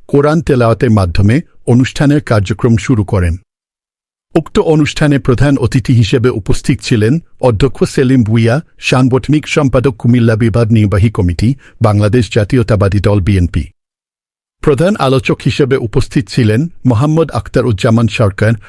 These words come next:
আহ্বায়ক কুমিল্লা উত্তর জেলা বিএনপি। বিশেষ অতিথি হিসেবে উপস্থিত ছিলেন মোহাম্মদ আলহাজ মহিউদ্দিন, সভাপতি হোমনা উপজেলা বিএনপি। সম্মানিত মেহমান হিসেবে উপস্থিত ছিলেন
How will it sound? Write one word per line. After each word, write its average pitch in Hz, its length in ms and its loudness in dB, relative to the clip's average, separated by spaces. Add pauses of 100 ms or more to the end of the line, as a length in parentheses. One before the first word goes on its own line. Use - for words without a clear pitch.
(120)
আহ্বায়ক 127 480 0
কুমিল্লা 135 360 2
উত্তর 120 320 -2
জেলা 107 300 0
বিএনপি। 95 460 0 (960)
বিশেষ 196 400 0
অতিথি 165 320 0
হিসেবে 147 360 0
উপস্থিত - 500 -2
ছিলেন 120 360 0 (160)
মোহাম্মদ 147 460 0
আলহাজ 110 440 0
মহিউদ্দিন, 120 600 0 (100)
সভাপতি 147 560 0
হোমনা 139 340 2
উপজেলা 110 480 -2
বিএনপি। 95 440 0 (1000)
সম্মানিত 202 540 2
মেহমান 160 440 0
হিসেবে 131 380 0
উপস্থিত - 500 -2
ছিলেন 120 380 0